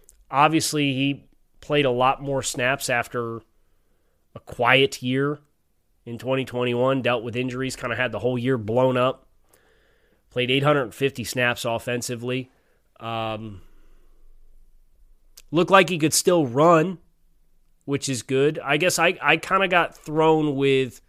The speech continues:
what they tried to do with him to just facilitate touches for him.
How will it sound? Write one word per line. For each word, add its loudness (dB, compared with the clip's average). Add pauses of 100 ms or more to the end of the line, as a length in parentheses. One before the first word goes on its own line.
(520)
what -2
they 2
tried 2
to -6
do -6
with -6
him -4 (2000)
to -8
just -4
facilitate -2
touches -4
for -4
him. -2